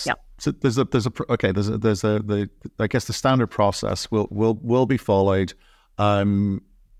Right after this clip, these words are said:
Speaker 2: the bit of the question there, which was around money to do this drill program, dr-, various drilling programs,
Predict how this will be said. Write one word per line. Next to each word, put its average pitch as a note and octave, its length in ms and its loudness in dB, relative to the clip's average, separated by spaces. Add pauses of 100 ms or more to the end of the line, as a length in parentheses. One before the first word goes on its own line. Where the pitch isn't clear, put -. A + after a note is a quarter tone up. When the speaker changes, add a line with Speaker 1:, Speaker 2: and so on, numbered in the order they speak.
Speaker 2:
the G#2+ 100 2
bit B2+ 320 0
of A#2+ 60 0
the A#2+ 100 2
question G#2+ 640 0
there, G2 240 0
which G2 200 -6
was F#2+ 140 -2
around F#2+ 380 2
money G2 540 2 (720)
to - 100 -6
do A2 260 2
this G2+ 160 2
drill G2+ 320 2
program, F#2 640 -2
dr-, F#2 240 -4
various G2+ 420 2
drilling F#2+ 460 2
programs, G2 920 -2